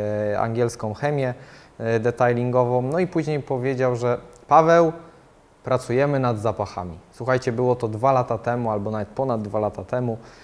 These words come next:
E, pamiętam, że tam mocno kombinowali. Już wtedy chyba działali właśnie, coś próbowali zrobić z tym drewnem. E, no i ostatnio nagle bach, mamy to Fresso, tak? To było jakoś na samym początku roku, czy pod koniec, y, zeszłego, już nie pamiętam.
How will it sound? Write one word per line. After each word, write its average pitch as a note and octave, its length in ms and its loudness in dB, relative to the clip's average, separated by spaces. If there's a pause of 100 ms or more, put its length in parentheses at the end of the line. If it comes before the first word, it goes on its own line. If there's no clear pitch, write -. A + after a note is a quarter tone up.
(200)
E, G#2+ 260 -4
pamiętam, A#2 460 -2
że A2 100 -6
tam A2 180 -6
mocno A2+ 320 -4
kombinowali. A2 760 -2
Już B2+ 140 -2
wtedy C#3+ 320 0
chyba A#2 300 -2
działali A2+ 420 0
właśnie, A2 380 -6
coś - 520 -8 (120)
próbowali A#2+ 380 0
zrobić A#2+ 320 0
z - 80 -16
tym A#2 200 0
drewnem. A2+ 520 0 (680)
E, A2 380 2
no D#3+ 140 2
i G#3+ 120 6
ostatnio E3 480 4
nagle C#3 400 4 (180)
bach, A2+ 460 6
mamy C3+ 240 0
to A#2+ 120 0
Fresso, C#3 500 2
tak? B2+ 260 0
To A2 140 -2
było A2+ 200 0
jakoś A2 340 -4
na A#2 80 -8
samym A#2 340 -4
początku A#2 480 -6
roku, D3 240 2
czy A#2 120 -4
pod - 220 -10
koniec, A#2 560 -6
y, A2 720 -6
zeszłego, A2+ 500 0
już A2+ 140 -6
nie A2 100 -8
pamiętam. B2+ 580 -2